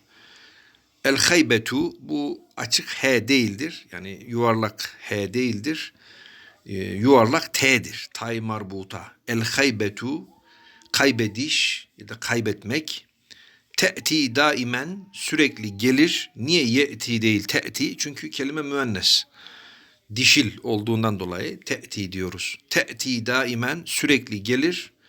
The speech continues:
Minellezine, o kimselerden gelir ki gaddemna lehum kulle şeyin. Kendileri için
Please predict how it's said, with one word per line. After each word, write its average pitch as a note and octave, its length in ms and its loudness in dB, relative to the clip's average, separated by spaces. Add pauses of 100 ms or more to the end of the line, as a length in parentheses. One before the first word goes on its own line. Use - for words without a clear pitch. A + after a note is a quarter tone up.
(360)
Minellezine, B2+ 1080 4 (320)
o E3 100 4
kimselerden A#2 720 2
gelir A2 360 -2
ki F3+ 300 -4 (760)
gaddemna D#3 760 4
lehum B2 540 2
kulle C#3 320 -2
şeyin. G#2 460 -4 (1080)
Kendileri C#3 540 6
için D#3+ 440 0